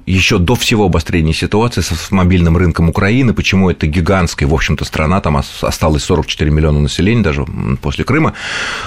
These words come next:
Почему и большая европейская страна развитая, почему она осталась сейчас практически без своего автопрома какого-то, хотя бы как <clears throat> у нас, когда есть огромное количество и наших, и иностранных автосборочных предприятий?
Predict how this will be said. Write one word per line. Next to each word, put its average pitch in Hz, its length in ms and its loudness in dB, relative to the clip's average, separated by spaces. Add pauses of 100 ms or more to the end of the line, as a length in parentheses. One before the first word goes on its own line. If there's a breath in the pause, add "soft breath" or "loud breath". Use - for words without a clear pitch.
(120 loud breath)
Почему 123 580 2
и 98 80 2
большая 113 320 0
европейская 92 440 0
страна 90 360 0
развитая, 98 380 0
почему 101 400 2
она 85 180 2
осталась 85 320 0
сейчас 85 180 -2
практически - 640 -2
без 80 220 2
своего 78 240 2
автопрома 92 500 0
какого-то, 98 640 0
хотя - 220 0
бы - 100 2
как - 200 -2 (160)
<clears throat> 107 180 2
у 110 80 2
нас, 101 240 2
когда 82 240 0
есть 78 260 0
огромное 98 400 2
количество 87 560 0 (200)
и 104 60 2
наших, 98 360 2
и - 20 2
иностранных 82 500 0
автосборочных 73 600 -2
предприятий? 73 480 -4